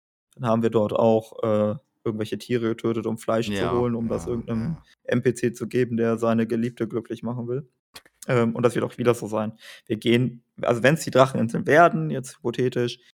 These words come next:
Speaker 1: dann mag da irgendwie ein krasser Aufhänger sein und wir bauen einen Avatar für Azeroth oder wir halten
Speaker 2: Ja.
Speaker 1: Ashara auf, einen leeren Titanen-Schwarm zu erschaffen oder ich hab keine Ahnung was.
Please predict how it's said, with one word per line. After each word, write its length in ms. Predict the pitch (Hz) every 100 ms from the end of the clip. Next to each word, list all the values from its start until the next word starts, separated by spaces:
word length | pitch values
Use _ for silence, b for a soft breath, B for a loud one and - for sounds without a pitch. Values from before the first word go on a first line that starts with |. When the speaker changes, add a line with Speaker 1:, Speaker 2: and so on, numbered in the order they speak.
| _ _
Speaker 1:
dann 280 | - 113 107
mag 280 | 110 113 -
da 140 | 113
irgendwie 240 | 110 120 110
ein 100 | 104
krasser 300 | 123 117 107
Aufhänger 460 | 131 131 117 107
sein 300 | 110 113 113
und 120 | 110
wir 100 | 113 107 110 -
bauen 240 | 120 120
einen 120 | 117 107
Avatar 520 | 117 117 117 - 113
für 120 | -
Azeroth 480 | 123 139 - 113 117
oder 380 | 117 113 110 110
wir 280 | 113 117 123
halten 500 | 120 123 - 120 113
Speaker 2:
Ja. 260 | 85 85 90 -
Speaker 1:
Ashara 480 | 123 127 - 120 123
auf, 280 | 110 117 117
einen 180 | 113 110
leeren 400 | 113 131 131 117
Titanen-Schwarm 2250 | - 107 - 113 117 113 110 110 110 120 202 - - _ _ _ - - - 120 120 120 113
zu 200 | - 117
erschaffen 360 | 123 - 143 139
oder 100 | 123
ich 80 |
hab 100 | -
keine 220 | - 143 139
Ahnung 280 | 143 139 -
was. 240 | 131 165